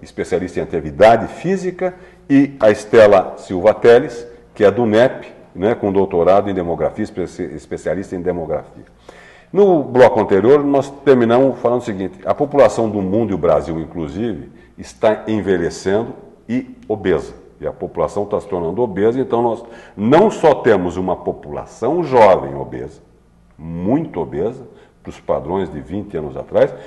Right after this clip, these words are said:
como nós temos uma população idosa obesa. E nós sabemos que pessoas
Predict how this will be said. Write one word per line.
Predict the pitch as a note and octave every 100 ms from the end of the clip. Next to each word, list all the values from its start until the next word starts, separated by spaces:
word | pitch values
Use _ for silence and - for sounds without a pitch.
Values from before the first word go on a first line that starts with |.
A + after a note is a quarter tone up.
| - -
como | A2+ C3
nós | C3 G#2+
temos | - C3 C#3+
uma | A#2+ G#2+
população | - G2 - E2+ D2+ - - C#3+ G3 -
idosa | G#2 D#2 E2+ G#2+ C3 - -
obesa. | A2 G#2+ F#2 F2+ C2+ - - - -
E | -
nós | D#4 E3+
sabemos | - C#3+ A3+ E2+ D2+
que | - F2+ F2 - - _ _
pessoas | A2+ A2+ D3 E3